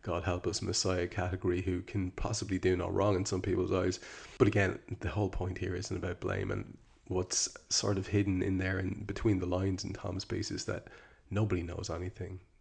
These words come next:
Nobody knows anything. And we don't know what, as Tom Talk calls them, the contingency plans are. We don't know who they are. We assume that they're there.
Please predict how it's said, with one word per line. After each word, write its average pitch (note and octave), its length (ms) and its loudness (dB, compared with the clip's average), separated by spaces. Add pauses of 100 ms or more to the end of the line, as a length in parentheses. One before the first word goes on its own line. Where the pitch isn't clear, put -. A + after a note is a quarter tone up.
Nobody F#2+ 560 2 (100)
knows F#2 480 -6
anything. G2 500 -6 (460)
And F2+ 380 -2
we F#2+ 200 2
don't F#2+ 280 0
know F#2+ 320 -2
what, F#2 320 -6
as F#2 160 -6
Tom F#2 300 -6
Talk F#2+ 380 -6
calls F#2+ 340 -2
them, F#2+ 160 -2
the F#2 100 -4
contingency F#2+ 680 -4
plans F#2+ 420 -4
are. G2 320 0 (220)
We G#2+ 160 4
don't G2+ 180 6
know F#2+ 100 2
who G2 140 0
they F#2+ 140 -2
are. F2+ 180 -6 (580)
We G2 160 4
assume F2+ 380 0
that F#2+ 160 -8
they're F2+ 220 -4
there. F#2+ 360 -8